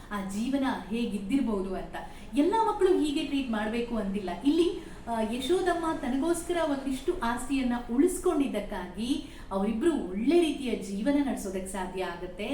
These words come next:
ರಿಟೈರ್ಮೆಂಟ್ ಲೈಫನ್ನ ಅದ್ಭುತವಾಗಿ ಕಳೀತಾರೆ ಅವರು. ಒಂದು ಆಶ್ರಮವನ್ನ ಕೂಡ ಮಾಡ್ತಾರೆ. And ಮತ್ತೆ ತಮ್ಮ ನಂತರ, ಆ, ಮುಂದೆ ನಡ್ಸ್ಕೊಂಡು ಹೋಗೋದು ಯಾರು ಅದೆಲ್ಲವನ್ನ ಡಿಸೈಡ್ ಮಾಡ್ಕೊಂಡಿರ್ತಾರೆ. ಪ್ರತಿಯೊಂದು ಕೂಡ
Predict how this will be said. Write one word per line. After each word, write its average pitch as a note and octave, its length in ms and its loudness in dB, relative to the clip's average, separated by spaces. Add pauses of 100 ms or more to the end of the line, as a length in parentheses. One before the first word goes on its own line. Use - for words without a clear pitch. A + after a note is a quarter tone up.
ರಿಟೈರ್ಮೆಂಟ್ B3+ 580 -2
ಲೈಫನ್ನ G3 420 -2
ಅದ್ಭುತವಾಗಿ C#4 640 0
ಕಳೀತಾರೆ F#3+ 540 -2
ಅವರು. F3+ 220 -4
ಒಂದು G#3+ 260 -2
ಆಶ್ರಮವನ್ನ A#3+ 640 -2 (120)
ಕೂಡ C#4+ 100 0 (100)
ಮಾಡ್ತಾರೆ. G3 840 -6 (240)
And G3 140 2
ಮತ್ತೆ A#3 240 -2
ತಮ್ಮ A#3+ 320 0 (360)
ನಂತರ, D4 420 2 (600)
ಆ, G#3+ 400 0
ಮುಂದೆ B3+ 440 2
ನಡ್ಸ್ಕೊಂಡು G#3+ 420 -2
ಹೋಗೋದು A#3 320 0
ಯಾರು A3 260 -2
ಅದೆಲ್ಲವನ್ನ D4 640 2
ಡಿಸೈಡ್ A3 340 -2
ಮಾಡ್ಕೊಂಡಿರ್ತಾರೆ. F#3+ 600 -6
ಪ್ರತಿಯೊಂದು F#4+ 600 0
ಕೂಡ C#4 220 0